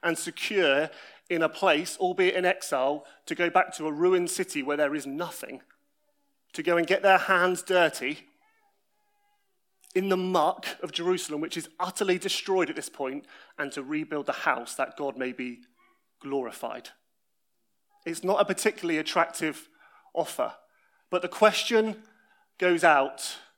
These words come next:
who will go? Who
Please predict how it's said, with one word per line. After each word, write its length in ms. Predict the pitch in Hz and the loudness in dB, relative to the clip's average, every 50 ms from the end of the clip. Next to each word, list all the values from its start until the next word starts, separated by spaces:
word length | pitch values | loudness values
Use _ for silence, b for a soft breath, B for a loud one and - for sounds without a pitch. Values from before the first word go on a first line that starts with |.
| _ _ _ _ _ _ _ _ _ _ _ _ _ _ - | _ _ _ _ _ _ _ _ _ _ _ _ _ _ -6
who 140 | 180 185 165 | -4 -4 -2
will 120 | 147 139 | -2 -4
go? 300 | 123 156 135 113 110 107 - _ _ _ _ _ _ _ _ _ _ _ _ _ _ _ _ _ _ _ _ _ _ _ _ _ _ _ _ _ _ _ _ _ _ _ _ - - - | -2 -2 -2 -2 -4 -8 -12 _ _ _ _ _ _ _ _ _ _ _ _ _ _ _ _ _ _ _ _ _ _ _ _ _ _ _ _ _ _ _ _ _ _ _ _ -18 -10 -2
Who 420 | 180 170 170 175 170 175 180 170 | 2 2 4 4 2 -2 -4 -8